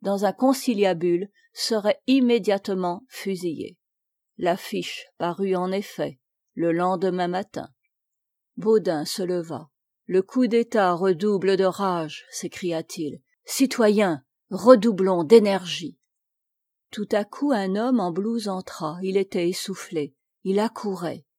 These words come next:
Il nous annonça qu'il venait de voir, et il insista, de voir de ses yeux, dans la rue Popincourt, un bataillon qui marchait en silence et se dirigeait vers l'impasse du numéro quatre-vingt-deux, que nous étions investis et que nous allions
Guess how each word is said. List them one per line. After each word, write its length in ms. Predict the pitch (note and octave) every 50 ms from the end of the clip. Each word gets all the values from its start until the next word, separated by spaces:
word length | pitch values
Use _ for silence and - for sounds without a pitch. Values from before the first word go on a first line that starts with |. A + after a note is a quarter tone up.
| _ _ _ _
Il 260 | - F#3 G#3+ A3 G#3+
nous 220 | G#3+ A#3 A#3 G#3 C4
annonça 480 | A#3 A#3 A#3 A3+ A3+ - - C4+ B3
qu'il 180 | B3 - A3+ F#3
venait 300 | F3 G3+ G#3+ A3+ A#3 A3
de 120 | F#3+ G#3+
voir, 440 | G#3 F3+ F#3+ F#3+ F#3 E3 D#3 D#3 F3
et 80 | F#3+ G3
il 140 | G#3 G#3+ A3
insista, 640 | A#3 A#3 - - A#3+ A3 - - - G3 E3 C#3+ - _ _ _ _ -
de 120 | E3+ F3+ A3
voir 460 | G#3+ F3+ G3 A#3 B3 A#3 G#3 F3 E3
de 100 | E3 G#3+
ses 400 | G#3+ - - A3+ G#3+ F#3+ E3+ F#3
yeux, 260 | F#3+ F#3 E3 C#3 - _ _ _ _ -
dans 120 | F#3 G3+ G#3+
la 160 | G#3+ G#3+ A3
rue 220 | A3 A#3+ A3 F#3+
Popincourt, 840 | - - A3+ A#3 A#3 A3+ G#3+ G#3+ G#3 - - G3 E3+ D3+ C#3+ - _ -
un 140 | F3+ F#3 F#3
bataillon 640 | E3 G#3+ A#3+ B3 - B3+ B3 A#3 A3 A#3+ B3 B3+ B3+
qui 160 | B3+ - A#3
marchait 440 | G#3+ A3 G#3 G#3 - - A#3 G#3+ -
en 120 | G#3+ G#3
silence 640 | G#3 - - G#3+ F#3+ F#3+ F3+ E3 D3 D3 D#3 - - - _ _ _ -
et 100 | F#3+ G#3
se 160 | G#3 - -
dirigeait 720 | A3 G3+ F3+ A#3+ B3+ B3 B3 A#3 G#3+ G3 G3+ G3 F3 E3+
vers 180 | D#3+ F#3+ F#3 F#3
l'impasse 560 | F#3+ F#3+ G3 F#3+ - F#3 F3 D#3+ E3 - G3
du 180 | E3+ D#3 F#3 F3+
numéro 420 | F#3+ F#3+ F#3 F3+ F3+ F3+ F#3 E3
quatre-vingt-deux, 840 | - - G3 G3 - F#3+ E3 F3 E3+ E3+ D3 - E3+ C#3+ - - _ _
que 80 | - G#3+
nous 240 | G#3+ A3 A3+ G3+ A#3+
étions 380 | A3+ A3+ - A#3+ A3 G3 F#3+
investis 640 | A3+ G#3+ F#3 G3+ F#3+ - - - - - - F3+ E3 - _ -
et 80 | F3+ F#3
que 100 | - A3+
nous 280 | G#3+ A3 A3+ G#3+ G3 A3+
allions 280 | G#3+ G3+ G#3+ G3+ G3+